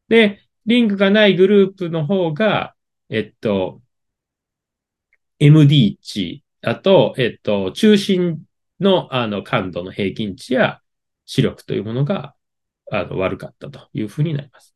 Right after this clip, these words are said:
まあ、つまりリングがない症例の方がもうやられきってしまって、あの、眼点の状態としては、まあ、より進行しているということを意味しているというふうに思います。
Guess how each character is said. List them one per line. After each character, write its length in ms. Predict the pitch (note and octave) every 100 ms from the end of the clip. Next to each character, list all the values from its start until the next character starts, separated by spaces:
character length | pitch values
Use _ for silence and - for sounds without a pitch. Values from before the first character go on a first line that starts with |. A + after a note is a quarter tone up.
| _
ま 80 | F#3
あ、 20 |
つ 80 | F#3
ま 100 | A#3+
り 100 | F#3
リ 100 | A#3
ン 40 | C4
グ 80 |
が 100 | G#3+
な 140 | F#3+ G3+
い 60 |
症 180 | D3 D#3
例 100 | D#3
の 80 | D#3
方 140 | F3
が 100 | C3
も 120 | A#2+ B2+
う 40 |
や 120 | B2
ら 100 | E3
れ 100 | E3+
き 100 | -
っ 40 | -
て 100 | B2+
し 140 | -
ま 120 | -
っ 100 | - _
て、 260 | F#2 F3 - - -
あ 200 | - A2+ G2
の、 760 | F#2 F2 E2+ E2+ E2 D#2+ D#2+ - _ _ _ _ _ _ _
眼 240 | A#2+ A2+ B2
点 100 | A2+
の 60 |
状 160 | G#2+ C#3+
態 120 | F3
と 100 | G3
し 60 | G3
て 60 |
は、 60 | E3+
ま 120 | A2+
あ、 40 | -
よ 120 | G#2
り 80 | A2+
進 200 | - G2+
行 140 | G#2+
し 80 | -
て 100 | G2
い 40 |
る 80 | G2+
と 80 | -
い 40 |
う 20 | D3
こ 100 | -
と 120 | F2
を 60 |
意 60 | F#2+
味 60 | -
し 60 |
て 80 | -
い 40 |
る 60 | -
と 100 | -
い 20 |
う 40 | -
ふ 80 |
う 20 | D3+
に 80 |
思 140 | D3 C#3+
い 60 |
ま 120 | - C#3
す。 180 | -